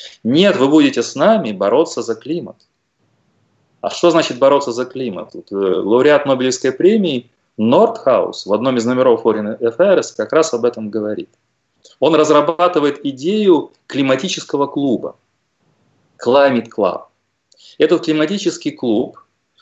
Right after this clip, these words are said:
должен существовать, э, в системе, э, пряника и хлыста, пряника и кнута.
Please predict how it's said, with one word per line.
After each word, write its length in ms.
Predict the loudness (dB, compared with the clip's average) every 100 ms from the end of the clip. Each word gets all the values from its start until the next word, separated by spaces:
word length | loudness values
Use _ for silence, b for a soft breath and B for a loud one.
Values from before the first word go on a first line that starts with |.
| _ -8
должен 380 | 2 2 2 0
существовать, 920 | -4 -6 -6 0 4 4 2 -2 -10
э, 500 | -4 0 2 2 -2 _
в 40 | -16
системе, 840 | -12 -12 -6 -2 0 0 -2 -8 _ _ -4
э, 240 | 2 4 2 2
пряника 580 | 4 4 4 -2 -2 -4
и 580 | -4 -8 -4 -2 -2
хлыста, 600 | -4 -2 -2 -2 0 0
пряника 540 | 0 0 0 0 -2 -6
и 140 | -6
кнута. 540 | -14 -10 -12 -10 -12